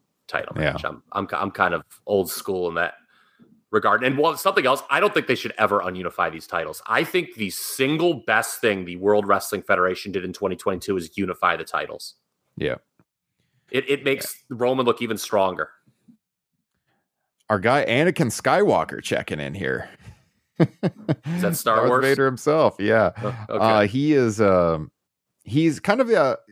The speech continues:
Speaker 2: this is kind of what I said earlier in the show, that, you know, ideally I wanted Cody to be the guy. We wanted it to happen at SummerSlam. Injuries change the course, and, uh, it's gonna,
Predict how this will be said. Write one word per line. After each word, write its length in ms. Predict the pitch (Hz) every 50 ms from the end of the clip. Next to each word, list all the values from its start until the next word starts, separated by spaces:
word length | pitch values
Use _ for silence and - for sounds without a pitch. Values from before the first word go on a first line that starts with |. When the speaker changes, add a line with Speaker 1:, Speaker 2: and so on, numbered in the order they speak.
| 113 131
Speaker 2:
this 200 | 139 175 214 -
is 60 | -
kind 140 | - 190 170
of 40 | 156
what 80 | 143
I 100 | 139 143
said 180 | 139 - 127 113
earlier 340 | 135 160 165 127 92 82 78
in 80 | 80
the 80 | 82 82
show, 300 | - - 85 78 76 73
that, 320 | 73 78 90 87 87 - -
you 120 | - 120
know, 220 | 113 113 110 107 - -
ideally 480 | 113 113 104 120 165 185 185 170 160
I 140 | 135 120 127
wanted 300 | 135 135 131 117 107 95
Cody 280 | - 120 110 110 107 110
to 80 | 104
be 140 | 101 107 107
the 100 | 92 101
guy. 320 | 85 92 90 85 85 87 85
We 140 | 85 87
wanted 240 | 90 107 117 123 120
it 80 | 113 -
to 80 | -
happen 280 | 101 95 92 - - 82
at 60 | 80 -
SummerSlam. 640 | - 95 87 87 87 - - 82 78 76 78 76 73 _ _ _ _ _ _ _ _ _ _ _ _ _ _ _ _ -
Injuries 380 | 131 143 131 147 147 147 135
change 260 | - 147 135 135 120
the 80 | 117 123
course, 540 | - - 127 107 - - - - - - - - -
and, 420 | 87 92 82 78 80 78 80 78
uh, 300 | 82 80 80 80 80 - -
it's 100 | - -
gonna, 320 | - 147 143 135 127 117